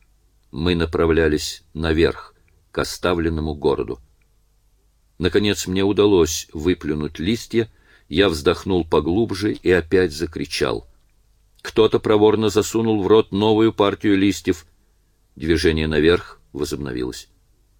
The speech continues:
В этот момент из леса вырвался Викерс с пистолетом в руке.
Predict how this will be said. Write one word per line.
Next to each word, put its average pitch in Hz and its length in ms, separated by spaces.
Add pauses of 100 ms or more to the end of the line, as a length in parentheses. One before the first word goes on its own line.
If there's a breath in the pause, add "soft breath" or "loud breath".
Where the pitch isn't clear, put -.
(440)
В 69 180
этот 110 300
момент 101 640 (100)
из 90 200
леса 95 400
вырвался 98 560
Викерс 98 800
с - 160
пистолетом 82 640
в 67 60
руке. 80 340